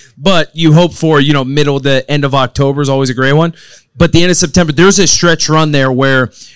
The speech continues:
you are in the thick of it, especially Penn State, Wisconsin, then you, you know, Minnesota, who knows how they're gonna be, Michigan State, and obviously Michigan.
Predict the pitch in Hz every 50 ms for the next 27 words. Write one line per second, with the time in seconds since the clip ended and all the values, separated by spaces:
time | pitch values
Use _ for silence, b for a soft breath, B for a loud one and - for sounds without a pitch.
0 | B B - 131 127 151 175 185 180 175 170 165 156 156 156 160 147 135 123 -
1 | 175 180 - - 160 139 147 135 131 - - - 175 160 - - 156 - - -
2 | 165 160 151 - - - 151 143 127 113 B B B B B 147 170 - - -
3 | 147 160 156 156 156 139 - 147 139 135 120 B B B B B 156 165 170 175
4 | 165 165 156 151 147 143 160 160 156 147 139 113 120 147 151 175 180 180 135 -
5 | 175 180 185 175 156 147 165 185 185 175 170 147 165 165 151 156 165 160 147 156
6 | 147 135 143 147 151 165 147 - 160 147 - - 175 170 151 147 143 147 156 143
7 | - - 156 143 139 170 180 165 - 156 139 123